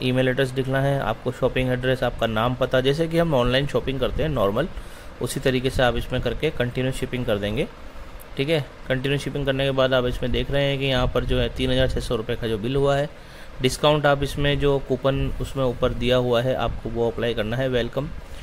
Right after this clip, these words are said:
तो आपको सौ रुपये इसमें ऑफ हो जाएगा और इसको जो है फिर आप payment कर सकते हैं online, ठीक है। तो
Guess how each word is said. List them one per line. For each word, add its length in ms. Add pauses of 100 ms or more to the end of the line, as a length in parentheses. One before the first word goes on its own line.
(220)
तो 60
आपको 220
सौ 220
रुपये 200
इसमें 200
ऑफ 160
हो 60
जाएगा 300
और 260
इसको 240
जो 120
है 120
फिर 160
आप 160 (420)
payment 340
कर 160
सकते 320
हैं 140
online, 380 (340)
ठीक 120
है। 80 (1700)
तो 80